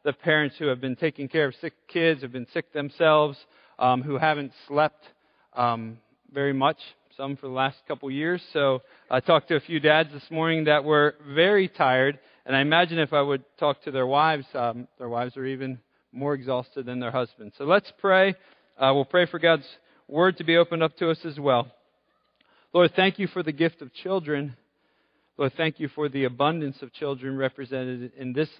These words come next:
local church. And Lord, we, we pray for each of them, Lord, that they would be healthy, that you would protect those who are sick right now with the, the flu or stomach virus or colds or any sort of ailment. Lord, please have mercy.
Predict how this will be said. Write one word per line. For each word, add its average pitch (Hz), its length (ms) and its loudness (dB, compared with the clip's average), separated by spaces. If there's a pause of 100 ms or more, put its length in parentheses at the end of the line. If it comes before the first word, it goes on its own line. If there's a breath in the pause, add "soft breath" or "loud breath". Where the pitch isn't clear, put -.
local 131 340 -8
church. 143 380 -10 (640)
And 127 220 -2
Lord, 131 140 0
we, 151 220 -4
we 139 160 -6
pray 156 320 -2
for 143 200 -12
each 143 260 -8
of 156 100 -10
them, 156 380 -6 (460)
Lord, 135 260 -4
that 127 200 0
they 135 140 0
would 131 200 -2
be 135 120 -6
healthy, 143 480 -6
that 127 180 -6
you 131 120 -10
would 131 160 -10
protect - 640 -10
those 139 280 -6
who 135 120 -10
are 113 100 -12 (120)
sick 160 200 -6
right 147 260 -4
now 143 300 -8
with 123 240 -12
the, 113 220 -10 (320)
the 123 100 -8 (140)
flu 170 340 0
or 139 100 -2
stomach 151 440 -8
virus 147 420 -2 (120)
or 110 100 -18 (120)
colds 160 520 0
or 120 200 -6 (300 soft breath)
any 156 140 -4 (120)
sort 165 200 0
of 143 100 0
ailment. 131 500 -4
Lord, 127 200 -8 (120)
please 160 300 -10
have 147 160 -4
mercy. 123 640 -12